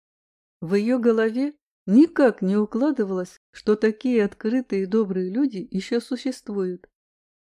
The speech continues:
Может, у них в Сибири всё осталось, как в старые добрые времена, когда люди могли свободно ходить друг к другу в гости? Вот так запросто подойти и познакомиться со своими соседями.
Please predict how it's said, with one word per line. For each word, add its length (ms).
Может, 440
у 120
них 260
в 40
Сибири 400
всё 260
осталось, 440
как 200
в 20
старые 360
добрые 440
времена, 580
когда 340
люди 300
могли 400
свободно 580
ходить 360
друг 220
к 40
другу 300
в 80
гости? 560
Вот 280
так 200
запросто 600
подойти 500
и 60
познакомиться 800
со 120
своими 420
соседями. 760